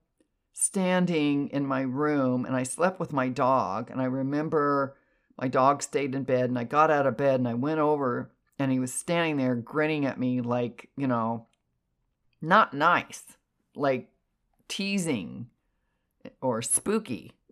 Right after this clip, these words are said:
And it wasn't like a spooky T V show. It was just a little person. And I put my hand through him, and there was a squeaky sound like, "Ee-yah, ee-yah." You know, <laughs> I remember thinking, "That's not a toy."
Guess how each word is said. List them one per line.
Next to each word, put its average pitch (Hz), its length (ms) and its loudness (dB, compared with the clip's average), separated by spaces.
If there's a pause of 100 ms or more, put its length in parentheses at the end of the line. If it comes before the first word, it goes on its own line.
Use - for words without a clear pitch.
(200)
And 202 120 -2
it - 60 -8
wasn't 214 340 0
like 131 180 -4
a 92 240 -6
spooky - 480 -8
T 120 240 -6
V 127 180 -2
show. 113 260 -4
It 131 40 -2
was 139 100 -10
just 143 200 -8
a 120 40 -4
little 139 260 -4
person. - 580 -8 (1000)
And 330 80 6
I - 60 6
put 247 220 2
my 185 140 4
hand 208 360 2
through 131 300 0
him, 127 180 -6 (140)
and 165 120 0
there 165 120 4
was 160 240 4
a 156 80 0
squeaky 202 420 -4
sound 135 340 0
like, 120 140 -6 (100)
"Ee-yah, 494 540 -2 (160)
ee-yah." 480 640 0 (220)
You 208 120 4
know, - 500 4
<laughs> - 80 -4
I - 240 2
remember 196 420 4
thinking, 175 600 -2 (140)
"That's 175 280 4
not 196 260 6
a 120 80 0
toy." 139 640 4